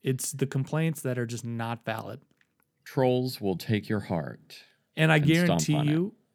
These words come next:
Speaker 1: ninety-five percent of the people watching these shows don't care. It's
Speaker 2: True, yeah.
Speaker 1: the f-, small five percent on Twitter that are, I, I'm not,
Speaker 2: And they're not
Speaker 1: we
Speaker 2: watching it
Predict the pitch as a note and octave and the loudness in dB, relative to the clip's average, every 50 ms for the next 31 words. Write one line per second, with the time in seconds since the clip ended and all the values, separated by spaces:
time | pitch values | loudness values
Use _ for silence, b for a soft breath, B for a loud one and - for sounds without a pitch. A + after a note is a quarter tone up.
0 | _ _ - B2+ A2+ A#2 A#2 B2 B2+ C3 C#3+ D#3 D3+ D#3+ E3+ D#3 C#3+ C#3+ C3+ C#3 | _ _ -10 -8 -6 -2 0 2 2 4 4 2 2 0 0 -2 0 2 4 4
1 | C#3+ C#3 C#3+ C3+ - C3+ C3+ C3 C3 B2+ - C3+ C3+ B2 - C3+ C3+ A#2+ G#2+ G#2 | 4 2 0 -2 0 0 0 0 0 -2 0 0 0 0 2 2 0 0 0 -2
2 | G2 G2+ A#2 B2+ - D3+ D3 C#3+ D3 D3 C#3 - D3+ D3+ D3+ D#3 D3+ - _ - | -2 -2 -2 -4 -2 0 2 2 2 0 0 0 0 2 2 0 -2 -6 _ -6
3 | - A2+ A#2 B2 B2+ - - A2+ G#2 G2 F#2 - _ _ _ _ _ _ _ _ | -4 -4 -2 -4 -4 -6 -6 -6 -6 -6 -8 -12 _ _ _ _ _ _ _ _
4 | _ _ _ _ _ - - B2+ A#2+ - A2 F#2+ F2+ F2 F2 F2 F#2 F2+ F2 C3+ | _ _ _ _ _ -4 -2 -2 -2 0 -2 -2 0 0 2 2 4 4 6 4
5 | C3+ B2 - - - - - - - B2+ C3 C#3+ D#3 D#3 D3 D3 D3 C#3 C#3+ - | 4 2 0 -6 -8 -6 -6 -4 -2 0 2 4 4 4 4 4 2 0 -2 -10
6 | _ _ _ _ _ _ _ _ _ _ - - C3 C3+ C#3+ C#3 C#3+ C#3 - D3 | _ _ _ _ _ _ _ _ _ _ -4 0 2 2 2 2 0 -2 0 0
7 | C#3 C3+ C3 B2+ B2+ B2 - - C3+ B2+ A2 G2+ G2+ G#2+ - _ _ _ _ _ | 2 2 2 0 0 -2 -2 0 0 0 0 -2 -6 -8 -12 _ _ _ _ _
8 | _ _ _ _ _ - _ - - _ _ _ _ _ _ _ _ _ _ - | _ _ _ _ _ -20 _ -20 -20 _ _ _ _ _ _ _ _ _ _ -10
9 | - A2+ A#2 A#2 A#2 A2+ A2+ G#2+ G#2+ - _ _ _ _ _ - _ _ _ - | -6 -4 -2 0 0 0 0 -2 -4 -8 _ _ _ _ _ -20 _ _ _ -4
10 | C#3 C#3+ C#3+ - - _ C#3 _ _ _ _ _ _ _ _ _ _ _ _ _ | -4 -4 -4 -6 -16 _ -20 _ _ _ _ _ _ _ _ _ _ _ _ _
11 | _ _ _ - - C3+ C3 C3 G#2+ G#2+ A2+ C3 C3 B2 D#3 F2+ G2+ A2 A2+ - | _ _ _ -4 -2 0 2 4 4 4 4 4 2 2 2 2 2 2 2 0
12 | - F#2+ F2 E2+ E2 E2 D2 | -2 0 0 2 0 0 -2